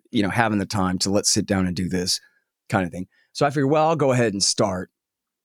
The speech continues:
And then, you know, eventually he just has all of his other priorities and all this thing. So it just kind of became my own project, but at least he kind of had given me a kick to get going. And then what happened was,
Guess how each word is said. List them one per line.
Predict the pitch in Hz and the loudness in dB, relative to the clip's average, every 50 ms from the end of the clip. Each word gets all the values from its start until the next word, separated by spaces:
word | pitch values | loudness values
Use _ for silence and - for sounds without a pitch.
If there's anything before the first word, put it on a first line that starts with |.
| _ _ _ _ _ _ _ | _ _ _ _ _ _ _
And | - 120 113 113 113 | -2 0 2 2 2
then, | 117 110 110 110 107 107 104 101 - _ _ _ _ _ _ _ _ _ _ _ _ _ _ _ _ _ _ _ _ _ | 2 2 2 2 0 0 -2 -4 -8 _ _ _ _ _ _ _ _ _ _ _ _ _ _ _ _ _ _ _ _ _
you | - 131 120 123 | -6 -2 0 2
know, | 117 110 104 - | 2 2 0 0
eventually | 120 113 151 147 123 - 113 110 | 0 0 0 0 2 2 2 2
he | 104 120 123 | 2 2 2
just | 104 87 104 95 - - - | 2 0 0 -2 -2 -2 0
has | 123 123 110 95 117 | 2 2 2 2 2
all | 113 113 107 101 101 101 | 2 2 2 2 2 2
of | 98 92 | 2 2
his | 104 101 92 90 | 2 2 2 0
other | 101 98 95 90 | 0 0 -2 -2
priorities | - - 101 95 95 92 92 92 95 95 92 - | 0 0 2 2 2 2 2 2 2 0 0 0
and | 101 98 | 0 0
all | 90 92 | 0 0
this | 90 90 92 - | -2 -2 -2 -2
thing. | - 98 92 90 | -2 -2 -4 -2
So | - 123 113 | 0 0 2
it | 110 101 123 143 139 123 | 2 2 2 2 0 0
just | 123 120 104 - - | 0 -2 -2 0 0
kind | 127 107 104 | 2 2 2
of | 104 | 2
became | 92 101 92 - 107 101 98 | 0 0 0 0 2 2 2
my | 98 98 95 92 | 2 2 2 2
own | 92 95 92 | 0 0 0
project, | - - 95 92 92 90 87 92 92 - | 0 0 0 0 0 -2 -2 -4 -4 -2
but | 95 | -2
at | 95 98 | 0 2
least | 117 120 117 104 - - - - - _ _ _ _ _ | 2 2 2 0 -2 -4 -8 -18 -20 _ _ _ _ _
he | - 123 131 123 117 104 - - | 0 2 4 4 2 0 -2 -2
kind | - 127 107 104 101 | 0 2 2 2 2
of | 95 95 95 - - _ _ _ _ _ _ _ _ _ - | 2 0 -2 -4 -6 _ _ _ _ _ _ _ _ _ -6
had | 110 110 104 101 92 | -2 0 0 0 0
given | 95 120 120 101 104 107 | 0 0 2 2 2 2
me | 104 98 | 2 2
a | 95 95 | 0 -2
kick | 92 - - 120 92 - _ | -4 -2 -2 -2 -2 -2 _
to | - 120 | -4 -2
get | 92 95 - - | -2 -2 -6 -6
going. | 95 101 95 90 87 90 90 87 - _ _ _ _ _ _ _ _ _ _ _ _ _ _ _ _ _ _ - | -4 -4 -4 -4 -4 -6 -8 -10 -12 _ _ _ _ _ _ _ _ _ _ _ _ _ _ _ _ _ _ -2
And | 113 110 113 | 0 2 2
then | 120 123 127 | 4 4 2
what | 123 120 | 2 2
happened | 113 110 107 107 104 117 107 101 92 90 | 2 2 0 0 0 -2 -4 -4 -4 -4
was, | 101 95 92 92 95 95 92 - - | -2 -2 0 0 -2 -2 -4 -6 -8